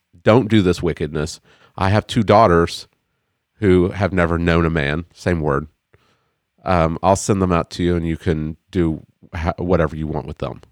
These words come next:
W-, what do we think that the men of the city would do to these,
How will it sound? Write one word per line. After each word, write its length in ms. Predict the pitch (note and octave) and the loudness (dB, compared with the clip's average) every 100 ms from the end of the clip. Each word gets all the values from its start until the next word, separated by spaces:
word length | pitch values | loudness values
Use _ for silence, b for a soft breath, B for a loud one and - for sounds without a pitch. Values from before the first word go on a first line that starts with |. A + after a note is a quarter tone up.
| _ _ _ _ _ _ _ _ _ _ | _ _ _ _ _ _ _ _ _ _
W-, 220 | - G2 - _ _ _ | -10 -8 -8 _ _ _
what 640 | - G2+ G#2+ G2+ - - | -18 -2 2 2 0 -4
do 180 | G#2+ F#2+ | 0 2
we 320 | F#2 F#2 F#2 | 0 0 -4
think 440 | - F#2+ F2+ - | -2 0 0 -4
that 280 | F2+ E2 - _ _ _ _ _ _ _ _ _ _ | 0 0 0 _ _ _ _ _ _ _ _ _ _
the 100 | - | -4
men 240 | F2+ F2 E2+ | -2 0 0
of 160 | D#2+ | 0
the 80 | D#2 | -2
city 300 | - G2 E2+ | -4 -2 -2
would 200 | D#2+ D2+ | -2 -2
do 180 | F2+ F#2 | 2 2
to 160 | - E2 | 2 -2
these, 720 | E2 D2+ - - - - - | 0 -2 -4 -10 -12 -16 -20